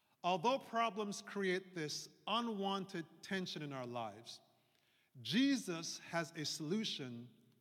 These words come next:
to every problem. There are three encounters that we find from verses seventeen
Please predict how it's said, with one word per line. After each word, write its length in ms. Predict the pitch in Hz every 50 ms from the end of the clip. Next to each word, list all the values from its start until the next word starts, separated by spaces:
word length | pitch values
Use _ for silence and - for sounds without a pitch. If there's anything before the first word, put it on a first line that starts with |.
| _ -
to 120 | - - 160
every 380 | 143 143 127 127 131 135 131 127 - - - - -
problem. 360 | - 139 139 131 117 - - - - - - - _ _ _ _ _ _ _ _ _ _ _ _ _ _ _ _ _ _ _ _ _ _ _ _ _ _ _ _ _ _ _ _ _ _ _ -
There 120 | 151 151
are 60 | 147 139
three 300 | 147 165 185 196 202 185
encounters 760 | 180 180 - - 190 190 190 190 185 - 156 143 135 120 117
that 160 | 127 131 127
we 140 | 123 131 127 - -
find 360 | - 147 139 139 135 135 135 131 -
from 200 | - 139 127 120 107
verses 380 | 131 139 135 131 - - 127 -
seventeen 720 | - - 165 151 139 143 135 - - 143 139 135 131 127